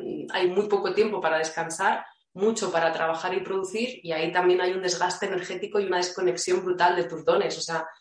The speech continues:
no tienes ni siquiera tiempo para pensar quién eres, para hacerte preguntas,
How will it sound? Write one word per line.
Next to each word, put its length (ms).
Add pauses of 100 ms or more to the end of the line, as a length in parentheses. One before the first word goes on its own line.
(120)
no 80
tienes 200
ni 40
siquiera 320
tiempo 240
para 360
pensar 480 (240)
quién 180
eres, 240
para 220
hacerte 300
preguntas, 680